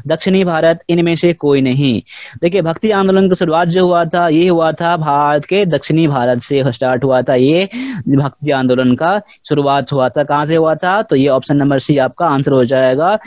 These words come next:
दक्षिण भारत। देखिए, जितने सारे question हैं, ये question कहीं ना कहीं exam में पूछा गया है,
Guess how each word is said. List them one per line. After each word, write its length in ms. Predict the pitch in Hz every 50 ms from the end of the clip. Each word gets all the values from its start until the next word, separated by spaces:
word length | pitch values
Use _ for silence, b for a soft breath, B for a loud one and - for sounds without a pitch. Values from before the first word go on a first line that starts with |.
| 262 B B -
दक्षिण 460 | 147 160 160 - - - 196 208 185
भारत। 380 | 143 127 117 123 135 127 113 - B B B B -
देखिए, 180 | 151 170 165 180
जितने 200 | 180 180 196 196
सारे 220 | 185 190 185 190
question 320 | 170 - 170 - - 196 196
हैं, 260 | 185 185 180 185 185
ये 120 | 185 175
question 320 | 165 - 170 - 185 185 185
कहीं 200 | - 151 151 147
ना 100 | 160 160
कहीं 180 | 156 156 147
exam 220 | 147 139 139 135 135
में 100 | 135 127
पूछा 280 | - 143 - 175 170
गया 240 | 170 175 170 165 165
है, 320 | 165 165 165 165 165 170